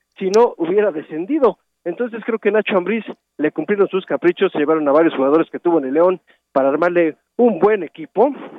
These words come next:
Toluca puede ser protagonista, hay que esperar, y ya arranca este fin de semana que sigue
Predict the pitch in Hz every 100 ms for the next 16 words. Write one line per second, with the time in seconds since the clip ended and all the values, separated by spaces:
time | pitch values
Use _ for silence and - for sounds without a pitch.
0 | - 160 208 190 - 185 190 185 - 139
1 | 180 262 - 247 - _ - 160 190 180
2 | - 196 247 285 240 _ _ _ 156 214
3 | 262 262 277 240 233 226 202 233 233 202
4 | 180 196 226 190 170 262 185 190